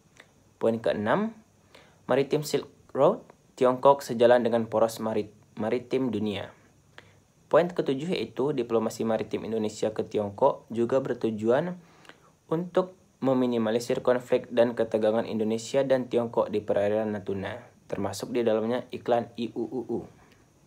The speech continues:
Nah, selanjutnya itu kita masuk ke rumusan masalah.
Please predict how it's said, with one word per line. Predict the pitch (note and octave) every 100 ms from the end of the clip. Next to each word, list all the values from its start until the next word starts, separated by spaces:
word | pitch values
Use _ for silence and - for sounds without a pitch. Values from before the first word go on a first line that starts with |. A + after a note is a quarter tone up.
| _ _ _ - - - - - _ _ -
Nah, | A#2+
selanjutnya | A#2 A2+ A2+ A2 D3+ F3
itu | D3+ D#3+ D#3+
kita | B2+ - B2+
masuk | A#2+ A#2 - - - _ _ -
ke | E3 E3+
rumusan | C#3 A#2+ A2 G#2+
masalah. | G2+ - A#2+ - -